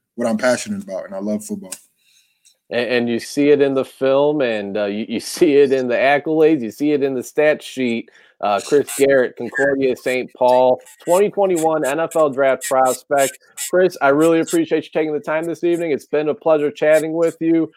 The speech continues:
Speaker 2: Really glad that we were able to do this, and, uh, honored to have you on as my first player spotlight guest for the twenty twenty-one N F L draft season, man.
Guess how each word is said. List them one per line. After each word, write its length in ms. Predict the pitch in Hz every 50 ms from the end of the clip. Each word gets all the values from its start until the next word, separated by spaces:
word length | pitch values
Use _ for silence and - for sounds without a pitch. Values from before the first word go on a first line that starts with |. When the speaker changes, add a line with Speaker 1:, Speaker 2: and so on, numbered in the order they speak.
| _ _ _ _ _
Speaker 2:
Really 480 | 113 113 123 156 180 185 180 170 165 156
glad 240 | 143 160 156 151 147
that 80 | 143
we 100 | 143 151
were 120 | 147 143 143
able 160 | 147 139 135
to 100 | 139 131
do 220 | 123 143 147 147
this, 260 | 151 160 160 156 -
and, 320 | 127 123 120 120 120 117 120
uh, 220 | 117 117 120 - -
honored 400 | 139 156 170 175 170 147 127 123
to 100 | 123 123
have 280 | 143 143 143 135 127
you 340 | 131 139 139 139 135 127 - _ _ _ _ -
on 240 | - 131 139 139 143
as 180 | 131 127 120
my 160 | 131 127 123
first 400 | 117 - - 151 147 - - -
player 300 | _ 156 147 147 147 143
spotlight 760 | 131 - - _ 139 139 143 131 110 127 131 127 123 98 101 101
guest 300 | 127 135 139 127 - -
for 100 | - 120
the 100 | 117 113
twenty 280 | 104 - - 135 131 127
twenty-one 420 | - 139 135 135 131 131 139 139
N 140 | 135 135 143
F 120 | 139 - 147
L 140 | 143 135
draft 300 | 123 131 143 151 156 -
season, 300 | - 120 113 101 110 107
man. 120 | 107 107